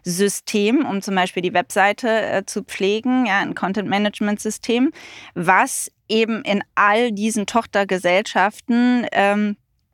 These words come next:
äh, lokal gemanagt wird, ja, um eben Inhalte, Produkte, äh,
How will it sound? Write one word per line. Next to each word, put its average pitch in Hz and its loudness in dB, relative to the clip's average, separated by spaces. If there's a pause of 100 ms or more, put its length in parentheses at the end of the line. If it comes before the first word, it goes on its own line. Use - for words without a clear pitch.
(420)
äh, 190 2 (100)
lokal 233 2
gemanagt 233 -2
wird, - 0
ja, 208 0
um 214 0
eben 208 0
Inhalte, 214 0
Produkte, 214 0 (480)
äh, 185 2